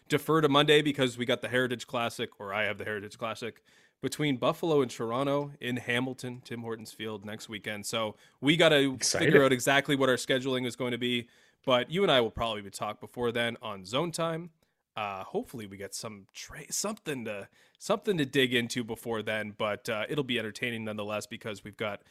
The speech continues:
Speaker 1: such a great cast on that show.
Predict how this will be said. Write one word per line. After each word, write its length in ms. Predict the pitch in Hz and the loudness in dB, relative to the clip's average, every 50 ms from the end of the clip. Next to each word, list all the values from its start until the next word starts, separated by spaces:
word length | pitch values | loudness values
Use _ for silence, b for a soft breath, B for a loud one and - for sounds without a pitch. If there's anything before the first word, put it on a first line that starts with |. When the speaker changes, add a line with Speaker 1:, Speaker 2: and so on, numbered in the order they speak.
| b b b b | b b b b
Speaker 1:
such 320 | - - - 160 151 - | -4 2 2 2 4 2
a 80 | 143 131 | 0 -2
great 320 | 123 131 123 120 117 117 | -2 -2 -2 -2 -2 -4
cast 460 | - - 127 123 120 120 117 - - - b b b b b b | -4 -4 -2 -2 -2 -2 -4 -6 -10 -16 b b b b b b
on 200 | - 131 131 131 | 0 2 2 4
that 200 | 131 127 127 120 | 4 2 2 0
show. 480 | - - - 131 127 127 127 131 127 123 | -2 -2 0 2 4 4 4 4 2 -2